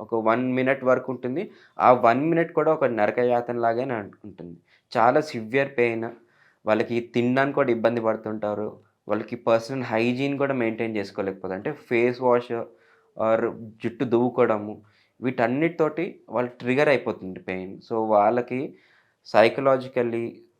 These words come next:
financially, socially, ఫ్యామిలీ ప్రాబ్లమ్స్,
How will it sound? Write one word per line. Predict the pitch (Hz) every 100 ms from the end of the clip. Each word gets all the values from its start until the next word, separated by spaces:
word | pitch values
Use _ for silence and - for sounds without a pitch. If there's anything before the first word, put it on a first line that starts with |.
| _ - -
financially, | 107 117 123 123 113 107 107 104
socially, | 110 110 120 110 104 101
ఫ్యామిలీ | 101 110 120
ప్రాబ్లమ్స్, | 123 110 104 104 101